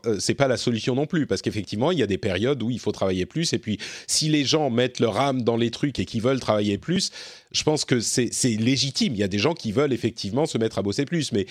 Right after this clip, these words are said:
il faut une certaine mesure, il faut rester raisonnable, et il faut pas que ça soit tout le temps. Euh,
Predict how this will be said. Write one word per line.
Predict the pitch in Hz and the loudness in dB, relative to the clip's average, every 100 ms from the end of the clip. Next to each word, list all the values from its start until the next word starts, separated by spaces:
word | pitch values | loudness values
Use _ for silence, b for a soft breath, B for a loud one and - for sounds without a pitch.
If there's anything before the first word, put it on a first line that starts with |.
| B | B
il | B B _ | B B _
faut | 131 | 0
une | 117 | 0
certaine | 139 123 123 117 113 - 135 | 0 0 0 0 -4 -10 -14
mesure, | 151 131 131 113 202 170 | -4 2 2 2 0 0
il | |
faut | 107 107 | 0 2
rester | 101 - | 0 0
raisonnable, | 104 101 107 170 127 | 0 2 2 2 0
et | |
il | 101 | -2
faut | 98 | 0
pas | 135 | 0
que | - | 0
ça | |
soit | 113 131 | 0 0
tout | - 143 | -2 -4
le | |
temps. | - 113 - B B B | 0 -2 -2 B B B
Euh, | 107 98 92 | 2 2 0